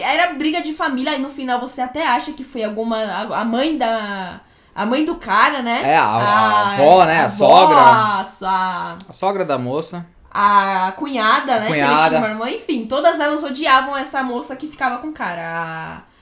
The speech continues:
Speaker 1: a, a esposa real oficial, né?
Speaker 2: Mas aí a gente descobre, depois ele contando pro pai dele, falando que matou sim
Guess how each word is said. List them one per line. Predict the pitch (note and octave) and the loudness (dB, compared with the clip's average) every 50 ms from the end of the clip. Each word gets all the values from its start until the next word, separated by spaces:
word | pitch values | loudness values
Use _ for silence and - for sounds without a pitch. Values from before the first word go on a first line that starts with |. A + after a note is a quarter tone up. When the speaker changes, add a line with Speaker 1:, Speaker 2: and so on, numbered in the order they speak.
| _ _ _ _ - _ - | _ _ _ _ -20 _ -10
Speaker 1:
a, | - F3 | -6 -4
a | F#3 A3 | -4 -4
esposa | A3+ - - A3+ A3+ A3+ A#3 B3+ | -4 -4 -2 0 0 0 -2 -4
real | A#3 A#3+ G#3+ G#3 G3+ - | -4 -4 -4 -4 -4 -6
oficial, | - - C4 - - D#4 A#3 F3+ E3+ E3 | -8 -10 -16 -10 -8 -6 -6 -6 -8 -8
né? | F3 E3+ F3 G3+ - _ - - - - | -10 -12 -14 -14 -16 _ -20 -20 -18 -8
Speaker 2:
Mas | C#3 D3 D3 D3 | -2 -2 0 2
aí | D#3 D#3+ F#3+ A3 | 2 2 4 2
a | G#3 F#3 | 2 2
gente | F#3 G3 F3 F3+ | 0 -4 -6 -8
descobre, | F3 - - E3+ D#3+ D#3+ D#3+ D3 | -10 -6 0 0 2 2 0 -2
depois | C#3+ D3 - D3+ C#3+ | -8 -6 -6 -6 -6
ele | C#3+ C#3+ C#3 | -4 -6 -6
contando | - D3 C#3 B2+ C#3+ C#3 C3+ B2 | -4 -4 -6 -6 -6 -8 -8 -10
pro | C3 B2 | -12 -8
pai | - C3+ C3 B2+ | -4 -4 -4 -2
dele, | B2+ B2 B2+ D3+ F#3+ - _ _ _ _ _ _ _ _ | -2 -4 -4 -4 -8 -10 _ _ _ _ _ _ _ _
falando | _ _ - E3+ D#3+ D3+ D3 D3 D3 D3+ D#3 D#3+ D#3+ | _ _ 2 2 2 4 2 0 0 -2 -4 -6 -8
que | - - E3+ | -10 -8 -4
matou | E3+ F#3 F#3+ F#3+ - F#3+ G3+ | -2 -2 -2 -2 0 0 0
sim | G3+ - - - D3+ E3+ G3+ | 0 -2 -8 -8 -8 -8 -8